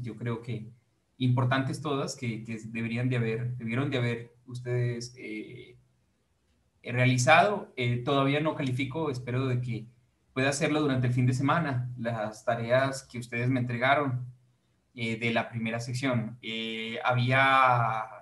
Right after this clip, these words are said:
eh, hubieron algunas asesorías, algunos de ustedes fueron, eh, conmigo, otros no. Espero de que aquellos que no hayan ido, pues,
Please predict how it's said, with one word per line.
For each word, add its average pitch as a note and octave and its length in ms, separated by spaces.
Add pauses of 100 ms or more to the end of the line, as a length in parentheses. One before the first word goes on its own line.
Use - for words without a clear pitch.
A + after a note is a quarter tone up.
(180)
eh, G#2 640 (440)
hubieron D#3+ 440
algunas C#3+ 320
asesorías, C3 760 (260)
algunos C3 360
de C#3+ 60
ustedes C3 600
fueron, C#3+ 600
eh, G#2+ 260
conmigo, A#2 380
otros B2 340
no. D3 400
Espero A#2+ 320
de B2 140
que G#2+ 360
aquellos B2 320
que C3 100
no C#3 60
hayan B2+ 220
ido, D#3 220
pues, - 320